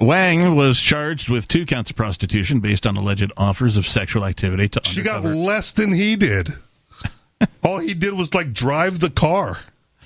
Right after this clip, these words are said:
Speaker 1: Uh, she was charged, uh, based on alleged offers of sexual activity to undercover officers on two occasions and with engaging in a pattern of unlawful activity.
Speaker 2: She's doing what, officer? Fine, take her to jail.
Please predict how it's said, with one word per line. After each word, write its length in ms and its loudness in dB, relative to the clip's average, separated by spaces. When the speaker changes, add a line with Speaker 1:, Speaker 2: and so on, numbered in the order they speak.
Speaker 1:
Uh, 360 2
she 120 2
was 100 0
charged, 440 -4
uh, 140 0
based 280 -2
on 80 0
alleged 400 0
offers 400 2
of 100 2
sexual 340 -2
activity 380 -2
to 200 -4
undercover 480 -2
officers 460 -2
on 160 0
two 240 0
occasions 600 0
and 140 -2
with 160 -8
engaging 560 -4
in 160 -2
a 60 -4
pattern 600 0
of 260 0
unlawful 680 0
activity. 600 -2
Speaker 2:
She's 260 2
doing 320 2
what, 280 2
officer? 480 2
Fine, 500 2
take 220 -2
her 60 -4
to 100 -4
jail. 380 -6